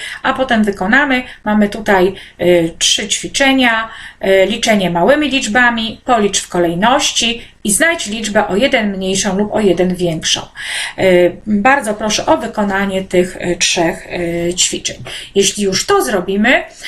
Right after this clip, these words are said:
no to słuchajcie, y, przechodzimy do, mm, y, kolejnego ćwiczenia. Troszeczkę musimy poczytać,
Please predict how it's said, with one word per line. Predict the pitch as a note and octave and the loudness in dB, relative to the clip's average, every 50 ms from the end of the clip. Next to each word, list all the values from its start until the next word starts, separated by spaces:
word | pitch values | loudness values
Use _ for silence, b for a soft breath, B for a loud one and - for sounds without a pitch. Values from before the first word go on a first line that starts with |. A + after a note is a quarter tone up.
| B B B | B B B
no | - E4+ | -2 0
to | E4+ D4 - | 2 2 0
słuchajcie, | - G#3 - A#3 B3+ B3 B3 - - A#3 G#3 G3 G3+ G3 B B B B B - - | 0 -4 -2 0 0 0 2 0 0 0 0 0 -2 -4 B B B B B -10 -4
y, | F3+ F3 E3+ E3 F3 F#3 F#3 F3+ F#3+ F#3+ F#3+ F#3 F#3 F#3 - _ _ _ _ _ _ | -2 0 0 0 -2 -6 -10 -8 -6 -4 -2 -2 -4 -4 -8 _ _ _ _ _ _
przechodzimy | - - - - D#4 D#4+ D#4 D#4 - A3+ G3+ F#3+ F#3+ F#3+ B3 D4 C#4+ A#3 G#3 F#3 F3 | -4 -2 0 4 4 4 4 2 0 -2 -2 0 0 0 0 0 2 2 2 2 2
do, | E3 E3 A3 A3+ G#3 F#3+ E3+ E3+ - - - _ _ - _ _ _ _ _ _ _ _ _ - - - - - - - _ - | 2 2 4 4 4 4 2 0 -4 -14 -20 _ _ -20 _ _ _ _ _ _ _ _ _ -20 -20 -20 -20 -20 -20 -20 _ -6
mm, | A3 F#3+ G3 F#3+ F#3 F#3 F3 F3 E3+ F3 F3+ F#3 B B B B B B B B B B B - | -6 -4 -2 0 0 0 0 0 -2 -4 -6 -8 B B B B B B B B B B B -4
y, | - F#3+ F#3+ F#3 F3+ F3 E3+ F3 E3+ E3 D#3+ D#3+ D#3+ F#3 F3+ G#3+ G#3 G3+ F#3 F#3 F#3+ G3 F#3 F#3 F#3+ F#3 F#3 - | 2 4 6 6 6 6 6 4 4 4 2 0 0 -2 -4 -2 -2 -2 -2 -6 -8 -6 -8 -8 -8 -8 -10 -2
kolejnego | _ B3 A3+ A3+ A#3 A3+ A3+ B3 B3+ G#3 G3+ F#3+ | _ 2 2 2 2 0 0 -4 -2 0 0 0
ćwiczenia. | F#3+ - - F3+ F3+ - F#3+ E3 D#3+ E3 E3 E3 F3 A3 C4 | 0 -2 -6 -4 -2 -2 -2 -2 -2 -4 -4 -2 0 0 0
Troszeczkę | C4 - - - - - - A3 | -2 -2 -6 -4 -4 -2 0 2
musimy | G#3 G#3 - - G3 F#3 F3 | 2 2 2 2 0 0 0
poczytać, | - F3 E3 - G3+ G#3 - F3 G#3 C#4 E4+ - - | -2 -4 -4 -4 -8 -4 0 0 0 0 0 -4 -10